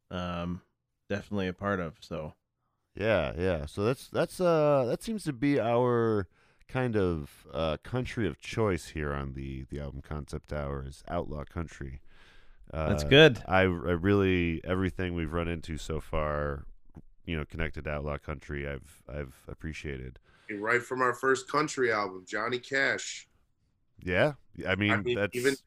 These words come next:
Speaker 2: yeah.
Speaker 3: even the second one, what was, what was that Dixie Chicks album? But, like,
Speaker 1: Taking
Speaker 2: Oh,
Speaker 1: a
Speaker 2: that's
Speaker 1: long
Speaker 2: true.
Speaker 1: way.
Speaker 2: They're, they're
Speaker 3: Oh.
Speaker 2: even, they're especially outlaws, you know, because of what happened with them. So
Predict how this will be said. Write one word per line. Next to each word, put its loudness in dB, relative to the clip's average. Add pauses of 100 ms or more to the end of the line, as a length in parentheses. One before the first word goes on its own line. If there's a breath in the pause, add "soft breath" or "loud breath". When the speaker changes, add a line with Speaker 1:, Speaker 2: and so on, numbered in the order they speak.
(840)
Speaker 2:
yeah. 4
Speaker 3:
even 0 (160)
the 2
second 2
one, -2
what 4
was, 4
what 2
was 0
that 2
Dixie 0
Chicks -4
album? -2
But, -6
like, 0 (720)
Speaker 1:
Taking 0
Speaker 2:
Oh, 8
Speaker 1:
a 6
Speaker 2:
that's 8
Speaker 1:
long 4
Speaker 2:
true. 10
Speaker 1:
way. 10
Speaker 2:
They're, 8
they're 6
Speaker 3:
Oh. 6
Speaker 2:
even, 2 (160)
they're 6
especially 2
outlaws, 4
you -2
know, 4
because -2
of -4
what 2
happened 0
with 0
them. 0
So 6